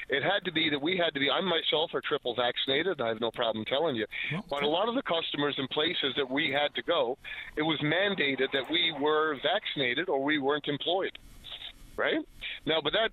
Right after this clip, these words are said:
Speaker 1: uh, again, when you're on Marine Atlantic, it's an example. When I pulled on the boat last night, I pulled on behind a, a, a company with Georgia plates. Now, what's the situation there? Marine Atlantic, for the whole duration that we've been traveling back and forth,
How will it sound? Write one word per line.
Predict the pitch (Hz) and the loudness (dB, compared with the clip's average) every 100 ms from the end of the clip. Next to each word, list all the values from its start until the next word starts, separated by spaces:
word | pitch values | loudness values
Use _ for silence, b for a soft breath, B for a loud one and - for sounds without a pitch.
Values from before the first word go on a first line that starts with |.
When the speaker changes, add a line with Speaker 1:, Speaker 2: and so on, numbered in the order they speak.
| 143 | 0
Speaker 1:
uh, | 147 139 - 143 | -4 -4 -12 -8
again, | 156 190 196 135 | -4 0 2 2
when | 160 | 4
you're | 202 190 | 4 4
on | 175 | 4
Marine | 160 160 | 4 2
Atlantic, | 143 143 131 | 2 2 2
it's | 147 160 | 0 -2
an | |
example. | 143 156 175 135 120 | 0 0 0 0 0
When | 151 | 2
I | 185 | 2
pulled | 185 160 | 0 2
on | 147 | 2
the | 135 | 2
boat | 139 180 | 2 2
last | 139 117 - | 2 0 0
night, | 120 | 0
I | 139 156 | 2 0
pulled | 156 131 | 0 2
on | 131 131 | 2 2
behind | 120 123 127 123 | 0 2 0 0
a, | 117 - 107 | -4 -6 -4
a, | 117 113 | -2 -2
a | 120 | -2
company | 135 131 131 127 | -2 -4 -4 -2
with | 123 | -2
Georgia | - 127 123 - | -2 -2 -2 -4
plates. | - 185 139 - - - - B B B B - - | 0 -2 -2 -8 -10 -14 -18 B B B B -8 -2
Now, | 139 127 139 - - - - - | 0 2 0 -6 -12 -16 -20 -2
what's | 156 147 | -2 0
the | - | 0
situation | 156 - 135 135 123 127 | 0 2 2 2 4 4
there? | 185 156 - - - - B B B | 4 2 -2 -14 -18 -16 B B B
Marine | 147 180 214 | 2 2 2
Atlantic, | 151 165 196 135 113 - - - | 2 2 2 0 -2 -8 -10 -2
for | 160 | 0
the | 139 | 2
whole | 180 220 | 2 2
duration | 160 147 151 214 - 120 | 2 2 4 2 2 0
that | 113 123 | 0 0
we've | 139 147 | 2 2
been | 135 127 117 | 2 2 2
traveling | 127 156 214 233 | 2 2 0 2
back | 156 123 | 0 0
and | 113 - | -4 -2
forth, | 113 | -2